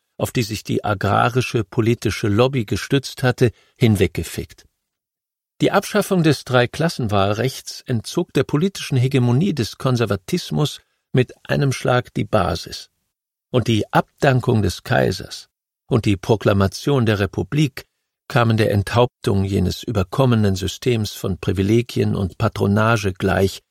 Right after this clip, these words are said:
das den beispiellosen Einfluss des Landadels auf die Bürokratie sichergestellt hatte. Selbst auf regionaler und lokaler Ebene zeichnete sich bald eine Veränderung der politischen Landschaft ab, nämlich in dem Maße,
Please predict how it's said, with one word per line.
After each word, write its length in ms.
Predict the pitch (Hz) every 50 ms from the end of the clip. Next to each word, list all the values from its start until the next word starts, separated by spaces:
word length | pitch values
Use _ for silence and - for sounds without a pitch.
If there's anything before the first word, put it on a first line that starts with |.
| _ _ _ _ _ _ _ _ _
das 140 | - - -
den 180 | - 156 147
beispiellosen 560 | 147 170 185 - - 185 175 175 165 143 165 -
Einfluss 500 | - 143 175 196 - - 180 160 - -
des 200 | - - - -
Landadels 720 | 127 147 180 180 - - 113 113 113 107 117 110 - -
auf 160 | - 113 - -
die 80 | - 110
Bürokratie 800 | 120 117 107 107 - - 113 101 - - - 139 131 135 131 - _ _
sichergestellt 880 | _ - 110 107 107 - - 95 90 98 92 - - - 78 - - -
hatte. 280 | 98 - - - - - _ _ _ _ _ _ _ _ _ _ _ _ _ _ _ _ _ _ _ _ _ -
Selbst 240 | - 170 - - 185
auf 160 | 175 - -
regionaler 720 | 170 160 - 151 139 127 123 120 117 131 151 175 185 185 175
und 160 | 170 143 127
lokaler 600 | 139 131 - - - - 175 196 202 170 123 -
Ebene 480 | - 117 117 123 120 131 131 139 143 131 - _ _ _ _ _ _ _ -
zeichnete 520 | - 156 147 147 - - 151 127 - 147
sich 180 | 113 - 117 -
bald 200 | - 131 127 -
eine 180 | - 120 117
Veränderung 600 | - - - - 117 120 120 120 117 107 107 107
der 80 | 95 92
politischen 560 | - - 101 92 92 - - 92 - - 98
Landschaft 640 | 87 85 82 85 - - 82 80 - - - - -
ab, 180 | 98 - - _ _ _ _ _ _ _
nämlich 520 | 131 127 123 120 117 113 101 - - - -
in 160 | - 123 110
dem 180 | 113 120 143 147
Maße, 440 | 117 95 95 117 131 - 180 170